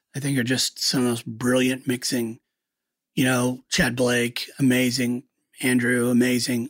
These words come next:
All these things. All those mixes are amazing. I'm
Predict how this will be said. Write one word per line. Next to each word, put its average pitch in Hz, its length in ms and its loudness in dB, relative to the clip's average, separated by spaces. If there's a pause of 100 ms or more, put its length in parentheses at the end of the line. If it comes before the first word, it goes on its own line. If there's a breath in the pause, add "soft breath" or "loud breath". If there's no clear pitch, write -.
(140)
All 202 260 4
these 170 240 0
things. 123 360 -4 (520)
All 233 300 4
those 233 260 4
mixes 196 400 -2
are 151 140 0
amazing. 143 460 -2 (100)
I'm 208 300 2